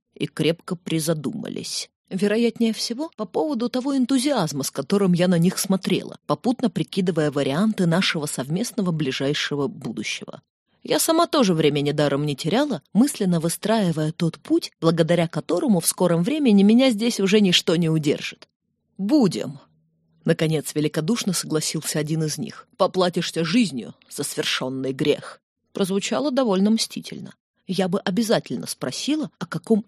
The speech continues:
именно из моих грехов идёт речь. Да только оппоненты уже утратили интерес к нашему потенциальному разговору. Хмурые воины настороженно озирались по сторонам и никакого внимания на меня больше не обращали.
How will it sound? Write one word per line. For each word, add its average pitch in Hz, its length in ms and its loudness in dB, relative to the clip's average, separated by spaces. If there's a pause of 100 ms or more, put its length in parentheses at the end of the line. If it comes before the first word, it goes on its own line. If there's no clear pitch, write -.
именно 151 480 2
из - 160 -6
моих 143 320 -4
грехов 147 420 -6
идёт 214 300 0
речь. - 340 -2 (280)
Да 262 120 -2
только 320 340 -2
оппоненты 269 500 -2
уже 247 180 0
утратили 180 540 -4
интерес 147 420 -4
к - 100 -18
нашему 147 360 -6
потенциальному 160 800 -2
разговору. 151 600 -2 (380)
Хмурые 202 420 4
воины 214 400 0
настороженно 185 720 2
озирались 180 500 2
по - 100 -6
сторонам 240 560 -2 (120)
и 175 60 2
никакого 165 460 2
внимания 175 540 0
на 170 100 6
меня 151 300 2
больше 180 400 -2
не 202 100 6
обращали. - 640 -2